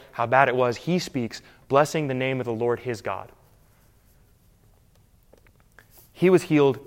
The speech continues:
immediately. Immediately. This is a theme in the Gospel of Luke. In Luke's Gospel, you can actually trace the healing of miracles, and the word that is most commonly associated in those is immediately.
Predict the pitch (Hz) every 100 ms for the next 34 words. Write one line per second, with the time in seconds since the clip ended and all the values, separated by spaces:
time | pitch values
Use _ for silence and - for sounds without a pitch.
0 | - 117 123 131 110 101 95 - _ _
1 | _ _ _ _ _ _ _ - 117 131
2 | 113 98 - - _ _ _ _ - -
3 | 160 180 165 - - 196 175 135 135 143
4 | 135 123 123 - 123 110 110 92 - _
5 | _ _ _ _ _ 151 147 175 190 170
6 | 143 - 147 165 - 160 - 147 - -
7 | 160 160 135 - 135 151 151 143 117 131
8 | 139 131 104 107 - - - 139 139 123
9 | 156 190 170 147 131 135 - 151 160 175
10 | 156 147 147 139 139 127 123 123 127 117
11 | 113 - - _ _ 127 113 113 123 107
12 | - 98